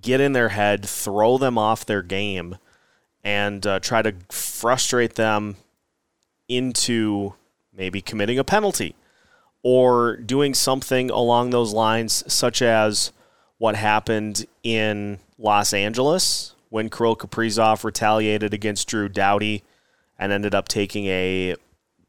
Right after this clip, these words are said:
bogus match penalty, but took a penalty nonetheless, and so Drew Doughty got what he was looking for in that situation. Anybody that tries to do that is going to get introduced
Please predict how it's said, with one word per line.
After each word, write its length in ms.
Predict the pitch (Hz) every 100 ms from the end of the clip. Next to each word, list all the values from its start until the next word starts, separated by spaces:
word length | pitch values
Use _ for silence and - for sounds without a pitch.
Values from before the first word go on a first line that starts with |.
| _ 92
bogus 480 | 98 123 117 101 -
match 320 | 101 95 -
penalty, 500 | - 117 110 - 87
but 320 | 90 98 95 _ -
took 200 | 143 131
a 40 |
penalty 360 | 107 120 110 113
nonetheless, 600 | 110 104 107 143 127 -
and 120 | 113
so 180 | - 110
Drew 220 | 110 120
Doughty 480 | 107 107 107 104 101 _ _ _ _ _ _ 101
got 280 | 120 120 113
what 100 | 120
he 60 |
was 140 | 117 98
looking 340 | 123 208 135
for 420 | 110 104 92 82 - _ -
in 120 | 113
that 180 | 113 101
situation. 720 | - 104 - 90 87 127 147 - _ _ - _ _ _ _ _ _ _ _ _ _
Anybody 380 | 165 214 226 233
that 140 | 180
tries 500 | - - 123 139 156 -
to 120 | 120
do 380 | 95 - 107 123
that 600 | 123 135 147 - - - - _ _ _ _ _ -
is 340 | 135 135 127
going 280 | 113 143 151
to 80 | 151
get 160 | 139 139
introduced 920 | 131 120 113 104 95 - - - -